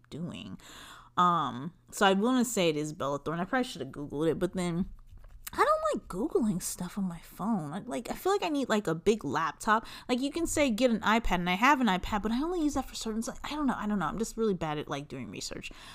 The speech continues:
I like research once I'm doing it, but I wasn't gonna research that, 'cause I did not intend on talking about that part as long as I have. But, um, <laughs> yeah, so I don't know. It's like,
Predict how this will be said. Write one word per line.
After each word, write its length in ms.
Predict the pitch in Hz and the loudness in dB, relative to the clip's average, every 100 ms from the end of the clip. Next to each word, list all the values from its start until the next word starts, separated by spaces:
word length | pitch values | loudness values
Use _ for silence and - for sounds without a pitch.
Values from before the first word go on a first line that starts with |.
| - | 4
I 100 | 208 | 6
like 300 | 190 208 277 | 10 10 10
research 440 | - 208 185 175 - | 6 2 4 4 4
once 160 | 180 | 2
I'm 140 | 185 147 | 2 0
doing 240 | 160 175 | 0 0
it, 100 | 170 | 0
but 120 | 165 | 2
I 100 | 160 | 2
wasn't 280 | 165 180 165 | 4 4 2
gonna 120 | 160 | -4
research 360 | 151 151 - - | -6 -6 -6 -4
that, 220 | 139 - - - - _ _ - | -2 -2 -6 -20 -20 _ _ -10
'cause 120 | - | 0
I 80 | 175 | 4
did 160 | 185 240 | 8 8
not 120 | 196 | 8
intend 280 | 185 180 160 | 6 2 2
on 80 | |
talking 320 | 156 156 - 151 | 6 4 4 0
about 180 | 143 - | 0 2
that 200 | 160 - | 2 4
part 280 | 156 151 - - - | 4 4 0 -18 -4
as 140 | - 170 | 0 4
long 200 | 170 160 | 4 4
as 60 | 151 | 0
I 100 | 147 | 2
have. 260 | 143 - - | 2 2 -2
But, 500 | 185 247 240 165 - - - - | 6 10 12 10 4 -8 -16 6
um, 800 | 196 202 185 165 123 107 107 90 - - - | 12 12 12 12 8 2 -6 -12 -16 -10 0
<laughs> 240 | 226 208 - | 2 2 2
yeah, 400 | 208 214 139 143 | 6 8 6 2
so 440 | - 233 202 190 | 8 12 12 12
I 140 | - 233 | 10 10
don't 160 | 226 | 10
know. 140 | 165 156 | 6 4
It's 160 | 214 | 6
like, 280 | 254 202 - | 6 6 4